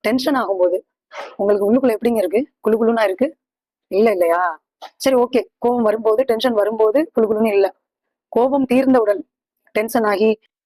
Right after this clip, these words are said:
ஆ, வார்த்தைகளை கொட்டி தீர்த்து, ஒரு பெரிய சண்டை போட்டு முடிஞ்ச பிறகு, உங்களுக்கு உள்ளுக்குள்ள எப்படி இருக்கு?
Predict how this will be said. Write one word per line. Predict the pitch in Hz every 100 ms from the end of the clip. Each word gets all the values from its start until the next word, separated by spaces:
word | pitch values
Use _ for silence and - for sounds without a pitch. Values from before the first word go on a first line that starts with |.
| _
ஆ, | 202 185
வார்த்தைகளை | 185 208 233 214 202
கொட்டி | 196 - 240
தீர்த்து, | 214 220 - 220 214 _ _ _
ஒரு | 202
பெரிய | 202 208 240
சண்டை | - 202 220
போட்டு | 208 202 220 _ _ _ -
முடிஞ்ச | 214 277 285
பிறகு, | 226 208 220 - _ _ _ _ _ _ _
உங்களுக்கு | - 214 208 208
உள்ளுக்குள்ள | 240
எப்படி | 226 214
இருக்கு? | 208 226 311